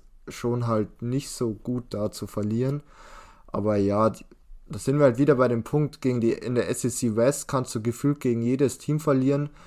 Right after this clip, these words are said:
weil vor zwei, drei Jahren hättest du noch gesagt, ja, dann nehme ich ja ganz gern Arkansas irgendwie als, ähm, Cupcake-Team mit, wie du zum Beispiel jetzt in der S E C East ja Vanderbilt hast, wo eigentlich jedes andere Team sagt, ja,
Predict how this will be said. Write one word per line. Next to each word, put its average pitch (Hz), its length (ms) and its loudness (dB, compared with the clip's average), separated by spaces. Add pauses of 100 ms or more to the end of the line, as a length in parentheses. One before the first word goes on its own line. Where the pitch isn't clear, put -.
(280)
weil 110 420 2
vor 110 220 0
zwei, 120 260 0
drei 117 140 2
Jahren 117 240 2
hättest 123 340 -4
du 131 40 -4
noch 120 140 -4
gesagt, 117 440 -2
ja, 113 140 2
dann 117 120 0
nehme 120 140 -2
ich 117 120 -8
ja 117 80 2
ganz 113 260 -2
gern 110 160 0
Arkansas 117 600 0
irgendwie 113 440 0
als, 104 640 -4
ähm, 104 500 -2 (240)
Cupcake-Team - 1400 -2
mit, 123 260 0
wie 117 100 2
du 117 180 0
zum 120 160 -6
Beispiel 110 340 0
jetzt - 160 -2
in 107 120 -4
der 110 100 -2
S - 180 -4
E 107 40 -8
C 113 180 -4
East 139 460 -2
ja 110 300 2
Vanderbilt 120 560 0
hast, 113 360 -2 (340)
wo - 80 -2
eigentlich 110 240 0
jedes 120 260 0
andere 123 320 -2
Team 117 220 -6
sagt, 107 200 -2
ja, 104 280 -2